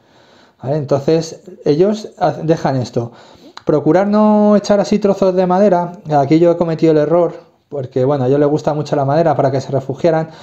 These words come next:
pues que, pues porque de cara a cuando echéis el humus, el compost este, a las plantas,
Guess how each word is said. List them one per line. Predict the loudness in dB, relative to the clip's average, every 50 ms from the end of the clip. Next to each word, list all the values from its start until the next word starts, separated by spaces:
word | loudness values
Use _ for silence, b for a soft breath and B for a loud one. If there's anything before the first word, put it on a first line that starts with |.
| B B B B B B
pues | _ -6 -6 -6 -8
que, | -14 _ -2 0 2 2 2 0
pues | 0 -2 -2 -2
porque | -2 -2 -2 -2 0 0
de | 0 0 2
cara | 0 0 2 2 2 2 2 0 0 -2 -4 -6 -4
a | -4 -2 0
cuando | -2 -2 0 2 0
echéis | 0 2 2 0 2 4 4 4 4 2 2
el | 0 2 2
humus, | 2 2 2 0 0 -2 -2 0 0
el | 0 2 2 0
compost | 0 -2 -2 -2 -2 0 0
este, | 0 -2 0 0 2 2
a | 2 2 2
las | 2 0 -2 -2
plantas, | -2 -2 -2 0 0 0 0 0 -2 -6